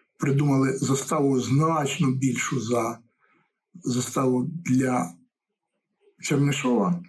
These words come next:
Хоч би в цих пропорціях співставляли якось. Але ні, ніхто нічого не співставляє.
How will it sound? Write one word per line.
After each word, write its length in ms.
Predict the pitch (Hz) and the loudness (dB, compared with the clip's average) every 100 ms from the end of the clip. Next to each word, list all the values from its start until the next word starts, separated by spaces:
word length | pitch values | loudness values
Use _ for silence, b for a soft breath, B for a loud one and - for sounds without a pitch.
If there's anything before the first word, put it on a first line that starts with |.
| _ _ B B | _ _ B B
Хоч 160 | - 220 | -2 0
би 160 | 262 | 2
в 60 | 190 | 0
цих 540 | - 196 - - - - | -2 -2 -2 -10 -8 -4
пропорціях 640 | 147 - 139 - 135 117 | -2 0 -2 0 -2 -2
співставляли 880 | - - 139 - 135 139 131 123 123 | -4 -4 -4 0 0 2 2 0 0
якось. 680 | 110 - 131 - - - _ _ B B | -2 -4 -6 -6 -10 -16 _ _ B B
Але 300 | - 277 202 | -4 0 0
ні, 420 | 151 123 127 117 - | 0 0 -4 -8 0
ніхто 300 | 175 175 247 | 0 2 2
нічого 640 | 202 147 - 156 135 139 B B B - | 2 2 0 0 0 -4 B B B -2
не 420 | 127 165 185 - | 2 2 0 -4
співставляє. 1300 | - - 165 170 170 - 135 117 113 110 107 - - | -10 -8 0 0 0 -2 0 0 -2 -2 0 -2 -6